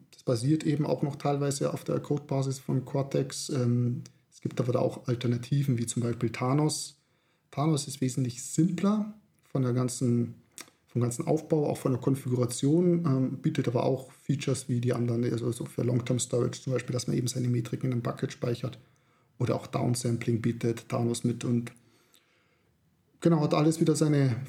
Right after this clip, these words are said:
Vor- und Nachteile. Ähm, wie gesagt, Cortex eher sehr umfangreich, sehr viel, sehr aufwendig zu implementieren. Äh, Thanos eher sehr simpel, aber hat halt nicht so das Feature-Set.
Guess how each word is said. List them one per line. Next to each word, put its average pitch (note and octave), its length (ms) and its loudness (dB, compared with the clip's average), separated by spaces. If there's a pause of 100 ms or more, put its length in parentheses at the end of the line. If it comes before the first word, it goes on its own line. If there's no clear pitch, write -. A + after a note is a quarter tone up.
Vor- D#3 280 2
und D#3+ 80 -12
Nachteile. F#3 760 2
Ähm, D3 500 2 (480)
wie C#3+ 200 -4
gesagt, C3+ 300 -4
Cortex C#3+ 480 -2
eher C3+ 180 2
sehr C3 160 2
umfangreich, D3 760 2
sehr - 140 -2
viel, - 140 -4 (120)
sehr - 160 -2
aufwendig D#3 460 2
zu - 80 -2
implementieren. D#3 840 2
Äh, B2+ 280 2
Thanos C#3 560 0
eher D3 200 -2
sehr C3 220 0
simpel, E3+ 480 4
aber C3 240 0
hat B2+ 140 -4
halt B2+ 160 0
nicht C3 120 0
so - 100 -2
das A#2+ 120 2
Feature-Set. E3 640 0